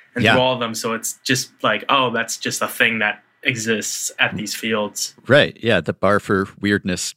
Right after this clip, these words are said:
Speaker 2: gets higher. <laughs>
Speaker 1: Yeah. I, the biggest one I always get is sometimes people will send me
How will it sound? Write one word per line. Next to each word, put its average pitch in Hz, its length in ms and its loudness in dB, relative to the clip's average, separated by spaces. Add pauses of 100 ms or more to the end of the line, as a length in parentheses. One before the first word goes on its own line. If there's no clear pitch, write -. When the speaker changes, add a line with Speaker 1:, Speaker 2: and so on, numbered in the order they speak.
Speaker 2:
gets - 200 -2
higher. 95 300 2 (100)
<laughs> - 120 -6
Speaker 1:
Yeah. 113 340 2 (400)
I, 139 280 0 (300)
the 147 160 0
biggest 170 440 0
one 170 200 2
I 151 120 4
always 147 320 0
get 139 320 0 (520)
is 123 500 -2 (340)
sometimes 143 460 2
people 151 200 0
will 120 60 0
send 123 300 0
me 127 320 -2